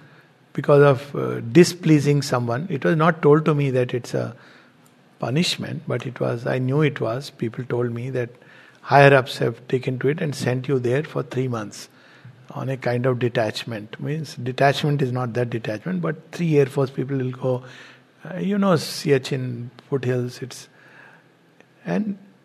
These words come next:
uh, people have thought that it's, you know, "I was just married, you'll be away," and all this. But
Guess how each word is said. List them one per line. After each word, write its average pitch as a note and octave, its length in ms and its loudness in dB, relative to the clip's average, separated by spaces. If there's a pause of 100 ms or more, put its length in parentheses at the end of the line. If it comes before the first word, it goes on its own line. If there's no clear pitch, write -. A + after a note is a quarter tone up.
uh, C#3+ 240 -8
people G3+ 280 2
have G#3 180 8 (340)
thought F#3 380 8
that D#3+ 220 8
it's, - 340 -2
you D3+ 80 0
know, C#3+ 340 -2 (440)
"I F3 60 6
was F3+ 100 10
just D#3+ 280 4
married, C#3+ 380 8
you'll D3 160 4
be C#3+ 140 6
away," C3 480 4
and B2+ 120 -2
all C3 180 0
this. B2+ 200 -6 (420)
But - 220 -2